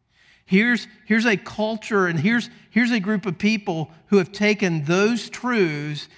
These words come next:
and they have transformed them so much that they can go and be gracious and merciful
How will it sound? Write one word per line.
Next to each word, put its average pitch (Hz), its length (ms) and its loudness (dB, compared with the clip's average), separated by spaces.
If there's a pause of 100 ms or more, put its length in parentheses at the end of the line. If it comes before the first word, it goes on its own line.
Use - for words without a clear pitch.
(180)
and 170 160 0
they 220 540 2
have 170 460 -2
transformed 214 1000 0
them 165 220 0
so 220 340 -4
much 208 640 -2 (280)
that 165 180 -2
they 214 180 4
can 160 300 -2
go 160 640 0 (300)
and 165 420 -2
be 175 180 2
gracious 202 920 -2
and 147 320 -4
merciful 135 1080 -6